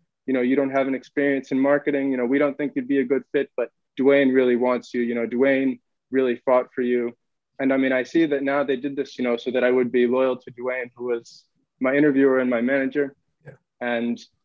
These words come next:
Speaker 1: you know, they, they said, um, you know, "It's between you and a marketing student from Columbia. You know, why should we pick you?"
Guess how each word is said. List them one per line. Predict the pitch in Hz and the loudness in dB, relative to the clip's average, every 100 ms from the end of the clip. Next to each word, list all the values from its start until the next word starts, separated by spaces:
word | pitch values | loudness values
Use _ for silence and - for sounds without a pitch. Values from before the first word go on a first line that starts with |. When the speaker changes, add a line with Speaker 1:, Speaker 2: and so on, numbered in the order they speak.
| _ _ _ - | _ _ _ -4
Speaker 1:
you | 131 | -2
know, | 127 | 0
they, | 120 120 120 117 120 _ _ _ _ _ _ _ - - | 2 4 4 4 0 _ _ _ _ _ _ _ -20 -16
they | 127 127 | -4 -2
said, | 123 135 131 120 | 0 2 2 2
um, | 117 117 113 113 - _ _ _ _ | 0 0 -4 -8 -12 _ _ _ _
you | 127 | -2
know, | 120 | 0
"It's | 117 - | 0 -4
between | - - 139 135 | -8 -2 2 4
you | 151 160 160 156 _ _ - | 6 4 2 -2 _ _ -8
and | 127 | -2
a | 123 | 0
marketing | 131 135 135 131 | 0 0 -4 -6
student | - 135 127 - | -4 -2 -2 -2
from | 127 123 | -4 -4
Columbia. | 131 127 120 120 113 - _ _ | -4 0 2 2 0 -6 _ _
You | 127 | -4
know, | 123 117 | -2 2
why | 127 127 | 2 2
should | 139 | 0
we | 135 135 | -2 -2
pick | - 143 - | -4 -10 -2
you?" | 143 135 120 107 | 4 4 4 -2